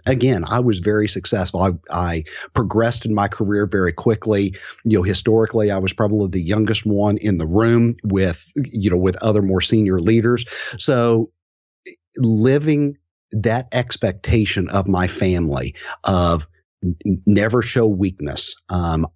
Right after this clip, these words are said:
always exceed and, um, y-, y-, you always exceed expectations. You know, that perfectionism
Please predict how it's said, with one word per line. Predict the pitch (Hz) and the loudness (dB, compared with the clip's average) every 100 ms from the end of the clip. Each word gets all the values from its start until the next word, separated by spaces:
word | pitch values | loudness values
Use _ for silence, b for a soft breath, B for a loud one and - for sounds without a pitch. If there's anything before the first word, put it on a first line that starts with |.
| _ - | _ 0
always | 110 120 113 113 95 | 2 2 4 2 0
exceed | 98 92 - 120 101 98 95 90 | -6 -4 -2 0 0 0 -4 -4
and, | 90 87 82 82 98 | -4 -4 -6 -6 -2
um, | 85 76 76 - _ _ _ _ _ - | 0 -2 -6 -10 _ _ _ _ _ -10
y-, | 107 110 | -8 -6
y-, | 107 | 0
you | 127 110 | 2 4
always | 113 127 110 | 4 2 2
exceed | 98 - 110 | 0 0 0
expectations. | 101 - 101 92 98 85 73 65 - B B | 0 -2 -6 -2 -2 -2 -4 -8 -10 B B
You | 117 | 2
know, | 104 | 2
that | 90 | 0
perfectionism | 90 85 110 95 110 85 82 76 | -4 -2 -2 0 -2 -2 -4 -6